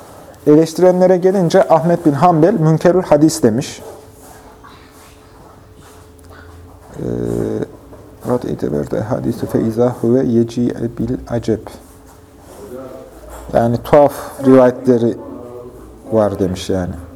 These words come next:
Yine şöyle demiş, Kufeli mürciye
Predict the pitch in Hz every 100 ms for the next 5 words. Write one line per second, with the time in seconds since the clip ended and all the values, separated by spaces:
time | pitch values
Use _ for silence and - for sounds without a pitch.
0 | - - - - - - - - - -
1 | - - 120 143 175 180 180 175 156 131
2 | 185 - - - - - - - - 175
3 | 175 156 151 202 - 131 156 160 165 151
4 | 175